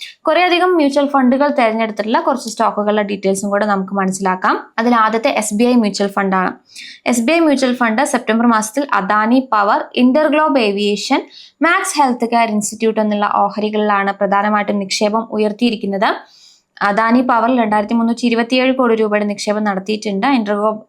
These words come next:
ഏവിയേഷനിൽ ആയിരത്തി എഴുന്നൂറ്റി ഇരുപത്തിയെട്ട് കോടി രൂപയുടെ നിക്ഷേപമാണ് നടത്തിയത്. മാക്സ് ഹെൽത്ത് കെയർ ഇൻസ്റ്റിറ്റ്യൂട്ടിൽ ആയിരത്തി ഇരുന്നൂറ്റി തൊണ്ണൂറ്റി ഒന്ന് കോടി രൂപയുടെ നിക്ഷേപവും നടത്തിയിട്ടുണ്ട്.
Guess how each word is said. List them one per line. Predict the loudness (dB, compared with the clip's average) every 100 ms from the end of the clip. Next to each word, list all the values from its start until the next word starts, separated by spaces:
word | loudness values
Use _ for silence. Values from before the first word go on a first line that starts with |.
| -4
ഏവിയേഷനിൽ | 0 0 0 0 0 2
ആയിരത്തി | 2 2 0
എഴുന്നൂറ്റി | -2 -2 -2
ഇരുപത്തിയെട്ട് | -2 -2 -2 -4 0
കോടി | 0 2 2
രൂപയുടെ | 0 0
നിക്ഷേപമാണ് | -2 -4 -6 -2 -2 0
നടത്തിയത്. | -2 -2 -2 0 -2 -4 -18 -20 _
മാക്സ് | 0 0 0 0
ഹെൽത്ത് | 0 0
കെയർ | 0 0
ഇൻസ്റ്റിറ്റ്യൂട്ടിൽ | 0 -4 -4 0 2
ആയിരത്തി | 2 2 0
ഇരുന്നൂറ്റി | 0 -2 -2
തൊണ്ണൂറ്റി | 0 2 2 2
ഒന്ന് | 2 4 2
കോടി | 2 0
രൂപയുടെ | 0 2 2 2 0
നിക്ഷേപവും | -4 -6 -2 0 0 0
നടത്തിയിട്ടുണ്ട്. | 0 -2 -2 -4 -2 -2